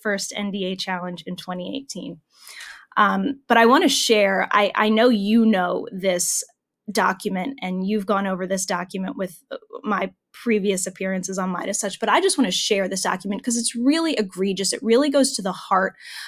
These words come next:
of how Donald Trump has weaponized the justice system for years to suppress information that is harmful to him, to t-, try to control the narrative, to try to evade justice. If we can pull up,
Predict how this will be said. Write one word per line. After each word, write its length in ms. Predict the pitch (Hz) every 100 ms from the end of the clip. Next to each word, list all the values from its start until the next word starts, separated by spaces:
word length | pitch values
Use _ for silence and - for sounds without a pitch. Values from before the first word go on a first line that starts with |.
| -
of 120 | 196
how 300 | - 185 190
Donald 440 | 190 196 202 208
Trump 300 | 208 226 196
has 180 | - 180
weaponized 640 | 185 185 190 214 202 196 -
the 80 |
justice 480 | 190 185 185 - 185
system 340 | 196 - 185 185
for 200 | - 190
years 560 | 180 180 185 196 202 -
to 220 | - 196
suppress 840 | - - 185 - - 202 196 269 -
information 680 | 208 196 190 190 190 233 208
that 100 | -
is 120 | -
harmful 520 | - 190 185 - 226
to 120 | 269
him, 360 | 277 277 285 294 - - - -
to 120 | 202
t-, 200 | - 220 -
try 240 | - 196 196
to 100 | 190
control 640 | - 185 - 208 196 220
the 100 | 220
narrative, 540 | 202 196 202 208 208 208
to 120 | -
try 320 | 196 - 190 190
to 220 | - 196 -
evade 540 | 185 175 185 202 185
justice. 680 | - 180 - 214 220 - - - - - -
If 120 | 214
we 120 | 262 294
can 180 | 254
pull 240 | - 233 208
up, 260 | 196 -